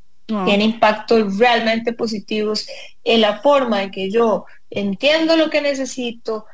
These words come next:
Speaker 2: expreso lo que necesito y establezco interacciones desde el respeto, desde la empatía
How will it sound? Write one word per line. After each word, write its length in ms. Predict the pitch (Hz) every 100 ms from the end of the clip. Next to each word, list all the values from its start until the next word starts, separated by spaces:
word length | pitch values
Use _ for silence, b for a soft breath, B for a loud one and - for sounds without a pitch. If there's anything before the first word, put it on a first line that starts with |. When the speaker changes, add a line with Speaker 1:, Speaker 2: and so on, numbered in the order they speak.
| b -
Speaker 2:
expreso 720 | 202 - - 240 262 277 311
lo 140 | 294
que 120 | 294
necesito 680 | 269 269 269 254 233 - 247
y 120 | 233
establezco 720 | 196 - 190 214 247 254 -
interacciones 840 | 277 240 226 180 - 240 233 240 226
desde 320 | 202 190 247
el 80 | 240
respeto, 760 | 247 - 226 226 220 - 226 220
desde 220 | 220 233
la 100 | 226
empatía 720 | 220 220 208 226 226 220 214